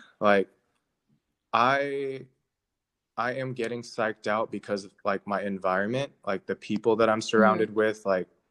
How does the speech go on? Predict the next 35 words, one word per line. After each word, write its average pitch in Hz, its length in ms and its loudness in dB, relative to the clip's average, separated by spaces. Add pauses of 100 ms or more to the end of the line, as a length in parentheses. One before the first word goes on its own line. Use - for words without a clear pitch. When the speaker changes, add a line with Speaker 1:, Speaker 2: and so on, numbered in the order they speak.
(160)
Speaker 1:
it, 110 240 2
it, 117 180 -2
it's 117 160 0
heightened, 113 640 0
right? 107 260 2
Like, 107 160 2
the 113 80 2
whole 143 280 2
world 117 240 4
is 101 100 -6
affected 95 400 -4
by 92 160 2
it. 90 120 -6 (260)
The 110 100 2
news 123 400 2
is 107 100 -8
talking 101 320 0
about 95 180 0
this. - 280 0 (240)
Every 120 240 4
single 135 260 -4
social 127 360 -4
media 117 440 2
update 101 440 0 (260)
when 101 160 0
I'm 104 100 -2
at 107 180 0
work 113 380 4 (220)
or 101 120 -2
working 101 280 -4
from 101 180 -6
home, 110 240 -4
and 92 80 -4
everyone 113 560 -2
is 98 460 -4